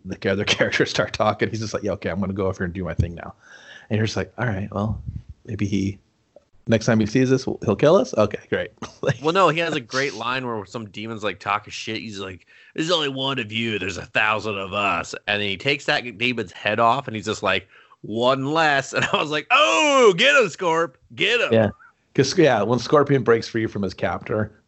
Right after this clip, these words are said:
Speaker 1: <clears throat> he's just like, "Man, this guy's,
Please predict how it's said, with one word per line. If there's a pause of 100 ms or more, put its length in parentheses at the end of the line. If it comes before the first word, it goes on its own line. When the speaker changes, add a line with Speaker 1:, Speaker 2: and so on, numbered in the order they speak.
Speaker 1:
<clears throat> (840)
he's
just
like,
"Man, (1300)
this
guy's,